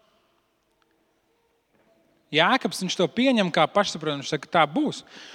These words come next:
Un tāpēc jums, tā ir pirmā lieta, ko mums vajadzētu atcerēties, nekad nevajadzētu būt pārsteigtiem, ka jūs sastopaties ar kārdinājumu. Mums, kā kristiešiem, vispār nevajadzētu būt pārsteigtiem par grēku, par, par,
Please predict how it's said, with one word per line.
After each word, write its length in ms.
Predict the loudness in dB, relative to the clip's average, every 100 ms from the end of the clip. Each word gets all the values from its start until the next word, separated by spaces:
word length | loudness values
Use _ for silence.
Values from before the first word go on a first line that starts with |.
| -12
Un 80 | 2
tāpēc 320 | 6 6 6 6
jums, 400 | 6 6 2 2
tā 140 | 2
ir 80 | 2
pirmā 240 | 0 0
lieta, 200 | 2 2
ko 80 | 0
mums 100 | 0
vajadzētu 300 | 2 2 2
atcerēties, 520 | 0 2 2 2 0 -2 -18 -20 _ _ -4
nekad 340 | 0 2 4
nevajadzētu 420 | 6 6 6 4
būt 200 | 2 2
pārsteigtiem, 880 | 6 10 8 6 0 0 -2 -4 -6 -12 _ _ _ _ _ _
ka 80 | -8
jūs 120 | -6
sastopaties 540 | -2 -2 -2 -6 -8 -10
ar 60 |
kārdinājumu. 600 | -2 -2 -2 -8 -12 -16 _ _ _ _ _ _ _ _ _ _ -20 -20 -2
Mums, 300 | 4 6 6 8
kā 140 | 8
kristiešiem, 600 | 8 6 6 6 2 0 0
vispār 400 | 0 6 6 8
nevajadzētu 480 | 4 2 0 -2 -2
būt 140 | 2
pārsteigtiem 680 | 6 8 6 4 0 0 -4
par 120 | -4 -2
grēku, 640 | 2 2 4 4 4 0
par, 220 | 0 2 0 -8 -20 -6
par, 200 | -2 -2